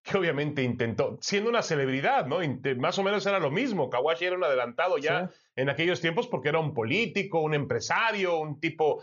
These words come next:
Speaker 1: de la sociedad y bueno, quiso ser boxeador y, y, y vean en lo que terminó, ¿no? Ahí está el peligro, ¿no? Eh, espero que no termine en eso porque lo de Kawashi fue penoso, terrible.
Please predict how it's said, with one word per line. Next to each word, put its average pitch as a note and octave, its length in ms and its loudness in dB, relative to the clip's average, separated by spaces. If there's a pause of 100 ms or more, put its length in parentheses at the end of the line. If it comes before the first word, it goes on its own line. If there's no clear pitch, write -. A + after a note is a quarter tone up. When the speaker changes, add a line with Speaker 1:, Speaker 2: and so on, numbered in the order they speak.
(140)
Speaker 1:
de C3 140 0
la C3 100 2
sociedad G#3 640 0
y G#3+ 80 -2
bueno, F#3 380 0
quiso F#3 240 -2
ser E3+ 240 0
boxeador D#3+ 680 0 (380)
y, C#3 140 0
y, D3+ 420 -2
y - 20 -2
vean F3 260 2
en G3+ 120 0
lo C#3 100 0
que B2+ 120 -2
terminó, A#2+ 520 0
¿no? A#2+ 220 0
Ahí A#2+ 180 2
está D3+ 240 0
el D3 140 0
peligro, A#2 500 0
¿no? C#3+ 400 0
Eh, D2 440 -4
espero C3 340 -2
que B2+ 100 0
no B2 140 0
termine A2+ 260 2
en G#2 140 0
eso C#3+ 280 2
porque F2+ 220 -4
lo G2 80 2
de F#2+ 100 2
Kawashi G2+ 420 0
fue A2 280 0
penoso, A2 680 -2
terrible. C3 580 0